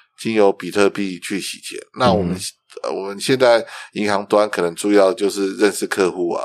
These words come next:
Speaker 2: 嗯。
Speaker 1: 或是其他监控方式，可是这个也非常难。
Speaker 2: 嗯。
Speaker 1: 所以呢，在这种状况之下呢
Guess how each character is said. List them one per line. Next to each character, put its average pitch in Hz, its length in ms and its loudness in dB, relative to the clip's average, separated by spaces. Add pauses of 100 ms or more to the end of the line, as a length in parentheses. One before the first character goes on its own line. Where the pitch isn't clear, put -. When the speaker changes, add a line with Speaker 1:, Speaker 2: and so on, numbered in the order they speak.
Speaker 2:
嗯。 87 320 -4 (140)
Speaker 1:
或 110 100 6
是 101 260 0
其 95 140 -6
他 98 140 4
监 98 140 2
控 98 120 0
方 85 200 -2
式， 85 180 -10
可 104 160 0
是 110 100 4 (100)
这 135 100 0
个 107 100 2
也 80 100 0
非 98 160 4
常 90 200 2
难。 78 120 -10 (340)
Speaker 2:
嗯。 87 280 0
Speaker 1:
所 135 140 4
以 131 60 6
呢， 113 280 4 (260)
在 147 160 4
这 147 140 4
种 120 100 4
状 123 160 2
况 117 140 2
之 107 160 -10
下 101 380 2
呢 87 300 -4